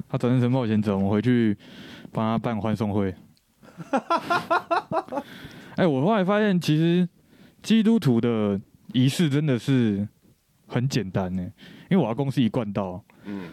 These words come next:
Speaker 1: 然后，哇，回去真的是扎扎实实的忙了一个礼拜，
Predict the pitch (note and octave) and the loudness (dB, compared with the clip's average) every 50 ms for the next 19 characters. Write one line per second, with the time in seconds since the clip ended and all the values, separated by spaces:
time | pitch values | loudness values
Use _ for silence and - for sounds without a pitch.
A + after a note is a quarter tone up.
0 | - _ - A2+ A2 B2 - D3+ C#3 A#2 G2 - - - - - - - - - | -10 _ -2 0 0 0 0 0 -2 -2 -2 -8 -12 -16 -20 -20 -20 -20 -20 -20
1 | - - - - - C3+ C3+ C3+ E3 D3 D#3+ E3 D3+ C3+ D#3 D3+ C#3 B2+ A#2+ - | -20 -20 -14 -6 -2 -2 0 0 0 0 0 0 0 2 2 2 2 2 0 -4
2 | _ _ _ - E3+ D#3 D#3 D3 D3+ D#3+ D#3 D#3 - - B2 A#2+ A#2 - A#2 G#2+ | _ _ _ -4 -2 -2 0 0 0 0 -2 -2 -2 -2 -2 -2 0 0 0 2
3 | A2+ A2 G#2 A2 G#2 G#2 G#2+ A2 G#2+ G#2 - - - G#2+ A2 G2+ F#2+ F#2 G#2 G2+ | 2 2 2 0 0 2 2 2 2 2 0 -2 -2 -2 0 -2 -2 0 -2 -2
4 | F#2 F2+ | -2 -4